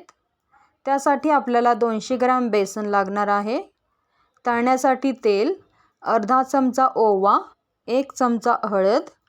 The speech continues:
अर्धी वाटी कोथिंबीर, अर्धा चमचा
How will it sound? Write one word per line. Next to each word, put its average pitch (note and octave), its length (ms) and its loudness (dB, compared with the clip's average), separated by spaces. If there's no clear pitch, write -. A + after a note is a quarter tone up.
अर्धी A3+ 320 0
वाटी C4 300 2
कोथिंबीर, G#3 720 -2
अर्धा A3+ 340 0
चमचा C4 400 0